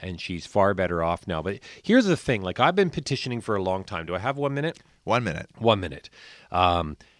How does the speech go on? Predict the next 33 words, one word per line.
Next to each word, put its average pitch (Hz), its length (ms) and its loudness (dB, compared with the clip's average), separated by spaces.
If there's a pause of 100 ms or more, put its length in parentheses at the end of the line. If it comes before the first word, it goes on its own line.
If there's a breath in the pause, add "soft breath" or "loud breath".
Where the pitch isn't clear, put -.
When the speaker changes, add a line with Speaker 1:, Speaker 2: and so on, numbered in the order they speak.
(220 soft breath)
Speaker 1:
when 202 440 4
you're 202 260 6
over 127 380 6
a 95 40 0
certain 92 460 0
age 85 560 -2
and 110 180 -4
you're 123 180 2
a 107 40 -2
couple - 640 -6
and 104 80 -4
you're 107 100 0
declaring 139 640 0
income 98 600 -4 (320 loud breath)
under 101 300 2
two 160 300 2
names 101 480 0
with 92 140 -10
two 156 240 0
sin 135 340 -2
numbers 85 540 -2
and 98 160 -6
two 170 180 0
pensions 113 640 -2
and 95 160 -6
two 147 200 2
this 117 240 0
and 92 100 -12
two 135 200 0
that 113 200 0
and 95 100 -12
two 135 200 2
rifs, 117 300 4